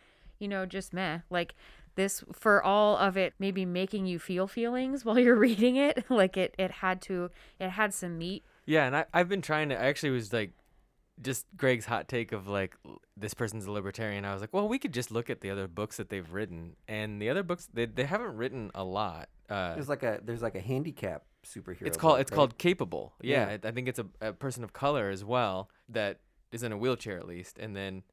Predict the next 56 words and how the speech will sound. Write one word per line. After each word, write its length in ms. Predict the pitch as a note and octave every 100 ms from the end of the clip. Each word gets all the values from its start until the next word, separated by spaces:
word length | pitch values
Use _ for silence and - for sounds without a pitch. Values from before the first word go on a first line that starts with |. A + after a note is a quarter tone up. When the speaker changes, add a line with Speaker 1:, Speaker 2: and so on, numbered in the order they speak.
| -
Speaker 2:
there's 180 | A2 G#2
a 180 | F#2
series 460 | F2 - C3+ B2 G#2+
of 140 | G2
Freak 320 | - - D#3+ -
Show, 340 | - G#2 F2 - -
uh, 160 | G2+ F2+
comics, 340 | - G2+ F#2+
which 120 | G2+ G2+
I'm 180 | F2+ -
a 40 | G2
big 180 | G2+
fan 160 | - F2
of 60 | -
Freaks, 500 | C#3 A#2 - - -
one 200 | - F#2+
called, 220 | F#2+ G2+ E2+
like, 160 | F2
Freak 220 | - A2
Show 180 | - G2
Jester 640 | F2+ G#2 G2+ - - - -
or 60 |
something 380 | - G2+ - F#2
like 180 | E2 E2+
that. 220 | E2+ E2+ _ - _ - -
I 120 | D3+
can't 260 | - C#3+
tell 300 | - C#3 A#2+
what 180 | G#2 G#2+
it 100 | G#2
is, 200 | G#2 C3
but 120 | A#2+
it 120 | G2+ F2+
seems 240 | C#3+ C3
like 160 | A2+ G2+
this 160 | G#2
is 120 | G#2
at 80 | F#2+
least 220 | F#2+ A2+
a 60 | -
person 380 | G#2+ F#2+ F#2 E2+
that 180 | E2+ - _ _ -
is 200 | G#2 -
trying 460 | - G2 F#2 F#2
to 140 | G2 F2+
write 400 | E2+ F2 F2 - _ _ _
different 260 | C#3 A2+ F2
perspectives, 540 | F#2+ - G2+ - G#2
interesting 340 | F#2+ A2 C#3 B2+
perspectives. 400 | A#2+ C3 C3+ - - D#3 -
It 120 | C#3+
might 280 | A#2 C3+ D#3+
just 240 | F3 -
be 140 | E3+ E3
a 60 |
thought 400 | D#3 - C3 C3